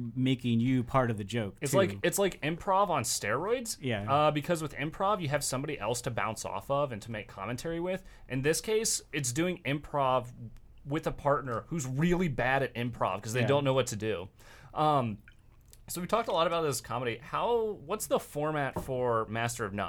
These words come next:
Speaker 2: 'Cause
Speaker 1: So
Speaker 2: I
Speaker 1: Mas-,
Speaker 2: haven't seen it,
Speaker 1: so
Speaker 2: so.
Speaker 1: Master of None, um, I would start with season one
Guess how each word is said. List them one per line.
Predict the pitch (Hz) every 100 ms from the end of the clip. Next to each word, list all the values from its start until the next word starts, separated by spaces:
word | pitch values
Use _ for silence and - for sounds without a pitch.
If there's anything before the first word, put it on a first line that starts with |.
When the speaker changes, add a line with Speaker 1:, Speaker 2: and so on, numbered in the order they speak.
| -
Speaker 2:
'Cause | -
Speaker 1:
So | 135 139
Speaker 2:
I |
Speaker 1:
Mas-, | 165
Speaker 2:
haven't | 139 107
seen | 120 98
it, | -
Speaker 1:
so | -
Speaker 2:
so. | 143
Speaker 1:
Master | 156 - 185
of | 190
None, | 135 131 135 135 -
um, | 135 120 113 110 - - - - - - - -
I | 139
would | 165 165
start | 147 143 139
with | 147 139
season | 139 127 117
one | 113 113 135